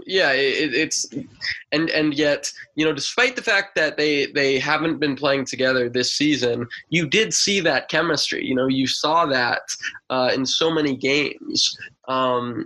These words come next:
so I, I'm going to miss that pairing of the two, uh, of the two Diogos in defense. But,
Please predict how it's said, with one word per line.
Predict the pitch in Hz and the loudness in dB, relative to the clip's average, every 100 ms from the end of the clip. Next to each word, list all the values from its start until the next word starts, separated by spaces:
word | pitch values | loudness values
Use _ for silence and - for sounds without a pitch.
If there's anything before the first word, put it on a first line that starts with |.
| - | -8
so | - - 131 123 117 | -6 -2 0 2 2
I, | - 104 69 | 2 0 2
I'm | 139 147 | 0 2
going | 180 185 | 2 2
to | 147 | 2
miss | 135 127 - | 0 0 0
that | 123 101 - | 0 -2 -2
pairing | 131 110 90 - - | 0 2 0 -2 -2
of | 113 117 | -2 0
the | 117 110 | -2 -2
two, | - 143 131 123 - - - - | 0 2 2 -2 -6 -20 -10 -2
uh, | 123 120 113 - | 0 2 2 0
of | 120 | 0
the | 127 | -2
two | 123 147 131 | 0 -2 0
Diogos | 123 123 120 117 117 - | 0 0 0 0 0 -2
in | - 117 | -2 0
defense. | 120 - 101 - | 0 0 -2 0
But, | 143 143 | 2 0